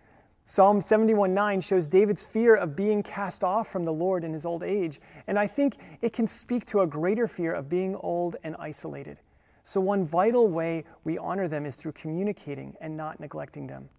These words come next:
Finally, I want to close by simply reading First Timothy one five. Paul writes here that the aim of our charge is love that issues from a pure conscience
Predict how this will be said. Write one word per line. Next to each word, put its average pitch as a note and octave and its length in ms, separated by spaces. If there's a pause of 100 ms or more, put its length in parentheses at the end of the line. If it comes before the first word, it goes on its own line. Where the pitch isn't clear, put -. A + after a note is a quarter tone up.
(1300)
Finally, E3 640 (320)
I G3 60
want A#3 160
to G#3 40
close D3+ 400
by D3 140
simply D#3+ 600 (140)
reading C#3+ 480
First D#3+ 480
Timothy C#3+ 460
one C#3 360
five. C3 480 (640)
Paul F3+ 240
writes E3 300
here C#3+ 320 (540)
that E3 120
the F#3 240
aim B3+ 300
of G3+ 220
our G3 180
charge D3 680 (220)
is C#3 200
love C3+ 340 (500)
that E3+ 120
issues F3+ 340
from D3 180
a C3 40
pure F#3 320
conscience D#3 720